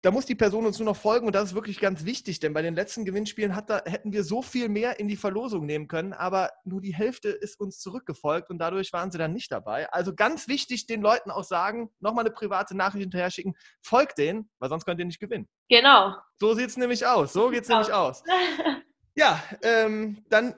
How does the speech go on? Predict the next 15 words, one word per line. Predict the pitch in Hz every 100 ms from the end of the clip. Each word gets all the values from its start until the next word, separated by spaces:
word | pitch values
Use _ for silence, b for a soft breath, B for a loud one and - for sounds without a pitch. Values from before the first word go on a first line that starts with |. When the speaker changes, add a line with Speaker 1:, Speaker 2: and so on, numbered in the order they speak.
| _ -
Speaker 1:
schon | 226
mal | 214
vielen | 226 294 240
Dank | 208 214 196
im | 156
Voraus. | - 143 131 120 117 147 214 208 - - _
Ja, | -
und | - 135 120
jetzt, | 175 208 - - -
äh, | 196
kommen | 208 220 208
wir | 196
noch | 190 202 -
zu | - 208
den | 196 196 190